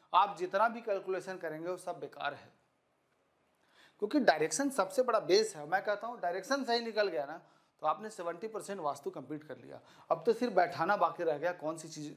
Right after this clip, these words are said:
को कहाँ बनाना है, कौन से toilet कहाँ बनाना है, दरवाज़ा कहाँ निकालना है, तो direction निकालते समय mistake बिल्कुल नहीं होना चाहिए। या अब यहाँ पे north east निकालते हैं, Normal वास्तुशास्त्री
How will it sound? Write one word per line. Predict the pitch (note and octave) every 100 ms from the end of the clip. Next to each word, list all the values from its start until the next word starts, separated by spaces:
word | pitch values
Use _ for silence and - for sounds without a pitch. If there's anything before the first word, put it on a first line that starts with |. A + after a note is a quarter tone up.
| -
को | E3 D#3+
कहाँ | D#3 C#3 D#3+
बनाना | C3+ C3 C3+
है, | D3+
कौन | D3 D3
से | D3+
toilet | D3 C#3+ E3+ E3
कहाँ | C3+
बनाना | C3 C#3 D3
है, | D3
दरवाज़ा | C3+ D#3 F3
कहाँ | D#3+ C3
निकालना | C3 C3 B2+ C3+
है, | D#3+ - - _ _ _ _ _ - _ B3+
तो |
direction | A3 E3+ E3+ - C4
निकालते | G#3 E3 D#3+
समय | F#3 G3+
mistake | F3 D3 F#3 E3
बिल्कुल | C#3 D3
नहीं | A2+ A#2+
होना | B2 B2
चाहिए। | B2 C3+ - G3+
या | F3+ F#3+
अब | G3+ A3+
यहाँ | A#3 B3+
पे | C#4+ C#4
north | A#3+ G#3 G#3
east | A3+ G#3
निकालते | D#3+ C3+ -
हैं, | C#3
Normal | E3+ G3 A3+
वास्तुशास्त्री | G#3+ F#3+ - G#3 F3+ E3+ F3